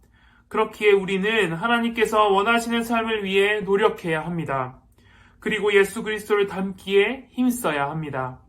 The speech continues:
그렇다면 오늘과 같이 악인들의 행동에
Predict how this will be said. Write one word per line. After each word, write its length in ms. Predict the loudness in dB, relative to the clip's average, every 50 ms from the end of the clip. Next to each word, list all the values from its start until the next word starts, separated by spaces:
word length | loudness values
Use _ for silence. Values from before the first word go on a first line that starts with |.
| _ _ _ _ _ _ _ _ _ _ _ _ _ _
그렇다면 640 | -4 -2 -2 0 0 2 2 2 4 4 4 4 4
오늘과 300 | 2 0 2 2 2 4
같이 460 | 4 2 0 -2 -6 -8 -4 -2 2
악인들의 580 | 2 2 2 2 0 -4 -4 0 2 2 2 2
행동에 720 | 0 -2 -4 -2 -2 0 0 0 0 0 0 -2 -6 -10